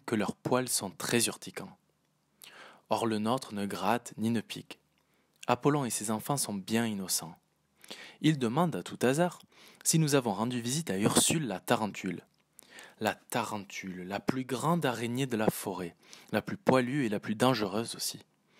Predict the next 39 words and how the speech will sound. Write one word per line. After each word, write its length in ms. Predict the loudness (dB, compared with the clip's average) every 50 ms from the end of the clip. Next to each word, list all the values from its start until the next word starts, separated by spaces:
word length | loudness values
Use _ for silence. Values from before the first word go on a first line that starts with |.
| -20 -18 -18 -18 -6 0
Je 100 | 4 4
l'avais 200 | 4 4 4 0
oubliée 280 | 0 0 0 0 0
celle-là. 400 | 0 0 -2 -2 -4 -4 -6 -8 -10 _ _ _ _ _ _ _ _ _ _ _ _ _ _ _ -20 _ _ _ _ _ _ _ _ _ _ _ _ _ _ _
Chemin 380 | 2 4 6 6 6 4 2
faisant, 520 | 0 0 0 2 2 4 4 2 2 0 -4 -8 _ _ _ _ _ _ _
Élie 240 | 4 6 6 4 2
avoue 220 | 2 2 0 -2
qu'il 180 | -2 0 0 0
avait 160 | 0 0 0
pensé 280 | 0 0 0 2 0 0
à 40 | 0
la 100 | -2 -2
tarentule 520 | 0 -2 -2 -2 -2 -2 -2 -2 -4 -4 -10 0
dès 120 | 2 2 4
le 100 | 4 0
début, 400 | -4 -6 -6 -6 -8 -12 -14 -16 _ _ _ -20 -20 -20 -10 0
mais 120 | 0 0 0
qu'il 160 | 0 -2 -2
n'avait 240 | -2 -2 -2 -4 -6
pas 240 | -2 _ 0 0
tellement 480 | 0 -2 -2 -2 0 0 0 0 0 0
envie 200 | -2 -2 -4 -2
de 40 | 0
la 100 | 0 2
voir 200 | 2 2 2 2
de 80 | 0
près. 260 | -2 -4 -4 -6 -6 -8 -12 -14 _ _ _ _ _ _ _ _ _ _ _ _ _ -14 -8
Je 160 | 2 4 4
ne 80 | 4 4
réponds 300 | 2 2 0 0 -2 -2
rien, 240 | -2 -6 -8 -10 -12 _ -20 -20 -20 -18 -18 -16 -4
ce 140 | 0 0 2
n'est 100 | 2 0
pas 260 | -4 0 2 2 2
le 60 | 4
moment 240 | 2 0 -2 -2 -4
de 60 | -6
craquer. 380 | -6 -6 -6 -8 -8 -10 -12 -14